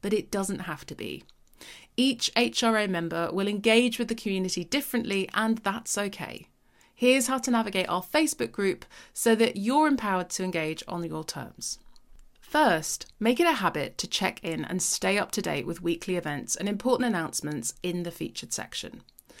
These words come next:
This is where you'll find timely reminders and any updates from my community team, things like upcoming Facebook Live reminders, module release announcements, weekly wins, fun contests, and much, much more. Team Female D I Y Musician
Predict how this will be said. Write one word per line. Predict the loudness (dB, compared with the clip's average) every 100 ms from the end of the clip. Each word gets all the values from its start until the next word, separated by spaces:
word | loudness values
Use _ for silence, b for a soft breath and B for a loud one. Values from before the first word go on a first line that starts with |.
| B B _
This | 6 6 6
is | 2 2
where | 2
you'll | 2 0
find | -2 -2 -2
timely | -4 0 0 0 0
reminders | 0 0 -2 -4 -4 -4
and | -4 0
any | 2 4
updates | 2 0 -2 -4 -4
from | -4 -4
my | -4
community | -4 0 2 0 -2
team, | -4 -4 -4 -8 B B 0
things | 4 4
like | 2 2
upcoming | 0 0 -4 -4 -2
Facebook | 0 -2 -2 -6 -2
Live | -2 -2
reminders, | -2 2 6 6 6 2 2
module | 2 2 0 -2
release | -4 -4 -2
announcements, | -2 -2 -2 -2 -2 -2 -2 -6
weekly | -2 -2 -2 -4
wins, | -2 -4 -4 -6 -8
fun | 0 2 2
contests, | 0 -2 -2 -6 -6 -6 -6 -6 -4
and | -4 -4 -4
much, | -6 -4
much | -8 -6 0
more. | 2 2 -4 -14 _ -20 -20 -6
Team | 0 4 4
Female | 4 2 2
D | 4 4
I |
Y | 4 2
Musician | 2 0 -2 -2 -2 -4 -6